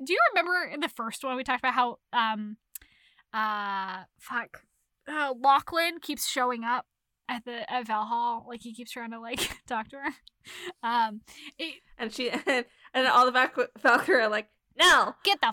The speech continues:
Speaker 1: fuck away from our house!" Yes, that's exactly what happens here. Um, he keeps showing up, and all of the Valkyrie, like, except Emma was passed out at the time because she was dying. Um,
Speaker 2: Yeah.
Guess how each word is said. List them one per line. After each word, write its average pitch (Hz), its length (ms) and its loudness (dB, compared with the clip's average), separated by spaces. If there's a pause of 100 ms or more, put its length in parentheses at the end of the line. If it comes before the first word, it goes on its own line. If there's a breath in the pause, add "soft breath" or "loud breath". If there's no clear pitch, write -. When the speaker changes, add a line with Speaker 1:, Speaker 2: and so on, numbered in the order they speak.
(160)
Speaker 1:
fuck 392 220 8
away 349 200 4
from 339 140 -6
our 330 100 6 (400)
house!" 294 220 -10 (260 soft breath)
Yes, 208 460 -10
that's 240 160 -6
exactly 247 460 0
what 220 100 -6
happens 190 360 -10
here. 196 260 -16 (280 loud breath)
Um, 226 380 -2
he 262 140 -6
keeps - 320 -2
showing 262 320 2
up, 233 280 0
and 240 240 -4
all 262 200 2
of 254 80 -4
the 240 80 -12
Valkyrie, 214 580 -6
like, 208 240 -10 (100)
except 277 300 -4 (160)
Emma - 220 6
was 262 280 -2
passed 247 280 0
out 220 140 2
at - 80 -12
the - 40 -20
time 175 180 -8
because 180 180 -16
she 202 100 -12
was 170 200 -14 (360)
dying. 165 420 -6 (400 loud breath)
Um, 208 500 -2
Speaker 2:
Yeah. 220 180 0